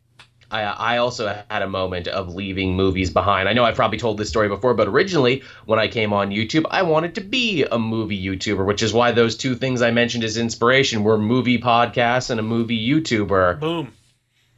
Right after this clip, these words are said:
Speaker 1: I kinda fell backwards into comics. I kinda fell backwards into the thing that was always there for me. And hey, four or five years down the line, I think it worked out.
Speaker 2: Yeah, I agree. I, I think that, uh, I, I,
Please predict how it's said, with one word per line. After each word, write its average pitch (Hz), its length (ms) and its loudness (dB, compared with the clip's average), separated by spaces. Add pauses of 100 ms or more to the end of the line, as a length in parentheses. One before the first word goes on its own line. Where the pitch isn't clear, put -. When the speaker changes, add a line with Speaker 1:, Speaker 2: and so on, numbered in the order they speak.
(180)
Speaker 1:
I 110 120 0
kinda 175 240 2
fell 185 240 2
backwards 180 500 -2
into 123 160 -12
comics. 113 520 -4
I 101 100 -4
kinda 135 220 0
fell 143 200 4
backwards 143 480 -2
into 143 160 -4
the 135 120 -8
thing 147 240 -2
that 143 140 2
was 139 140 -2
always 135 320 2
there 156 240 4
for 156 140 -2
me. 131 160 2
And 123 80 2
hey, 143 320 4 (500)
four 165 240 8
or - 20 0
five 156 400 2
years 147 260 -2
down 151 220 2
the 175 80 0
line, 202 320 4
I 190 400 0
think 156 180 -4
it 123 80 0
worked 92 280 -4
out. 50 240 -10 (200)
Speaker 2:
Yeah, 262 440 4
I 247 140 6
agree. 135 680 -2
I, 160 200 2
I 190 60 6
think 170 280 -4
that, 175 260 -4
uh, 160 260 4
I, 175 220 -2
I, 175 140 2